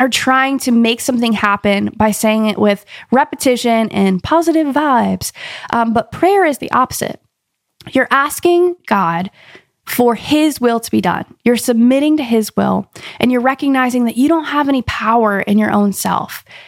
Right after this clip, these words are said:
You know, you can say things a million times over, but it's still up to God whether or not he wants to bring that into your life. So prayer and manifesting are not the same thing.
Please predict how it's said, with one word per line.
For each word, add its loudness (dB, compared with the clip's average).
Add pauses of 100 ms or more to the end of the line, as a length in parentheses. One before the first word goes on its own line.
(100)
You 2
know, 2
you -2
can 0
say 0
things 0
a 0
million 2
times -2
over, 2 (320)
but 2
it's -2
still 0
up -4
to -2
God 0
whether 2
or 2
not 0
he 4
wants 0
to 0
bring 2
that 0
into 2
your 2
life. -2
So 0 (320)
prayer 0 (120)
and 2
manifesting 0
are 2
not 2
the 0
same 0
thing. -6